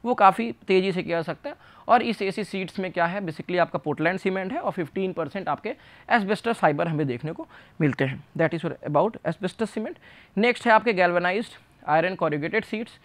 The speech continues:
इसमें क्या कर रहे हैं, जो आपकी जो शीट्स हैं basically they are made up of galvanized iron। इनका जो कंस्ट्रक्शन है वो सिमिलर है आपके construction of the asbestos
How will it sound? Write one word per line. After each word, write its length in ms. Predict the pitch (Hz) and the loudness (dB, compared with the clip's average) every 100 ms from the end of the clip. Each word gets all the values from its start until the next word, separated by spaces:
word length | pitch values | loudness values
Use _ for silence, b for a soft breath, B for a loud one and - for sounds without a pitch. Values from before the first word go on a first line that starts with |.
| B B B | B B B
इसमें 280 | 190 247 247 | -2 0 2
क्या 160 | 226 | 2
कर 160 | 220 208 | 2 -4
रहे 80 | 226 | -4
हैं, 80 | |
जो 100 | 208 | -2
आपकी 280 | 190 170 196 | 0 0 -2
जो 120 | 175 | -6
शीट्स 380 | 170 240 240 180 | -2 -2 -2 -4
हैं 80 | 190 | -6
basically 340 | 165 165 196 | -6 -4 -4
they 220 | 175 185 165 | 0 0 -2
are 100 | 165 | -4
made 220 | 165 156 | -4 -2
up 140 | 196 | -4
of 40 | - - b b | -4 -12 b b
galvanized 500 | 175 226 226 214 185 | 2 2 2 2 2
iron। 260 | 151 131 160 - - | 0 -2 -8 -14 -4
इनका 280 | 233 254 247 | -2 2 2
जो 120 | 220 | 2
कंस्ट्रक्शन 540 | 202 - 214 - - | -4 -2 -2 -2 -4
है 60 | 208 | -2
वो 120 | 185 | -4
सिमिलर 400 | 190 185 202 196 | -4 -4 -2 -2
है 120 | 190 220 - | -4 -10 0
आपके 360 | 156 - 196 180 | 0 2 -2 -2
construction 500 | 180 180 165 180 170 | -6 -6 -6 -2 -2
of 60 | 156 | -2
the 120 | 285 B B B B 175 | -6 B B B B 0
asbestos 400 | 151 190 - | 2 0 0